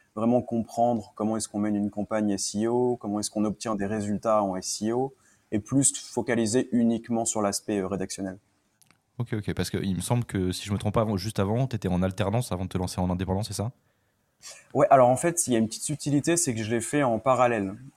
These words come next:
Speaker 1: C'est-à-dire que,
Speaker 2: Ouais, ok.
Speaker 1: en fait, euh, il y a eu, il y a vraiment une période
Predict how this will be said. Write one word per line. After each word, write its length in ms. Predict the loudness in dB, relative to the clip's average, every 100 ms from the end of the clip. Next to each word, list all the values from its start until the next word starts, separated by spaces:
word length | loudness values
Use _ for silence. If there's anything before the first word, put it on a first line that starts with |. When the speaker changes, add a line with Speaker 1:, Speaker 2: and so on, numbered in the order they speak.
| -14
Speaker 1:
C'est-à-dire 400 | -4 0 2 2
que, 80 | 4
Speaker 2:
Ouais, 120 | 4
ok. 140 | 4
Speaker 1:
en 0 |
fait, 280 | 2 0 0
euh, 320 | -2 -2 -4 -10 _ _
il 100 | 4
y 20 | 4
a 20 |
eu, 80 | 4
il 100 | 4
y 80 |
a 40 | 4
vraiment 220 | 6 6
une 100 | 6
période 400 | 6 6 8 6